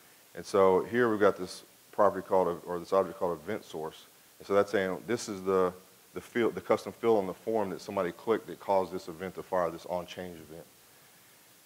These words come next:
And so the, and the thing that I'm gonna ch-, change, the target param here, is that next drop-down list, that drop-down list five. So I got references to those, and I'm basically saying, okay, if they select one of these values, then do something. So,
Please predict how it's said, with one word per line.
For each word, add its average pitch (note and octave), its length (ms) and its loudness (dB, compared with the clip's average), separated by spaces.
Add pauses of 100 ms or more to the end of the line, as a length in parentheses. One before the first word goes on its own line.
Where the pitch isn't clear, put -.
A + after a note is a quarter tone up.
And F2 100 -10
so F#2 460 4 (680)
the, F#2 280 0
and F#2+ 120 -6
the F2+ 60 -4
thing G#2+ 240 0
that G2+ 80 2
I'm G2 140 2
gonna F#2 200 0
ch-, - 180 -12 (260)
change, B2 420 0
the F2 80 -6
target G#2+ 420 2
param A2 340 0
here, F#2 380 -2
is E2+ 120 -10
that F2+ 240 0 (140)
next A2+ 280 -2
drop-down F2 500 -2
list, E2+ 220 -12
that D#2+ 160 -8
drop-down F2 380 -4
list E2 140 -12
five. F2 320 0 (460)
So F#2+ 80 2
I G2 40 4
got F#2+ 180 8
references G#2 520 4
to G2 80 -4
those, F#2 420 0 (100)
and F#2 100 -4
I'm F#2+ 80 -2
basically G#2 280 2
saying, G2+ 200 0
okay, G2+ 220 2
if F#2+ 100 0
they G#2 80 2
select A2 360 2
one A2+ 140 0
of G#2+ 60 -2
these G#2+ 140 -2
values, F#2+ 480 4
then F2+ 140 -10
do F#2 140 -8
something. D#2+ 360 -8
So, E2+ 260 -2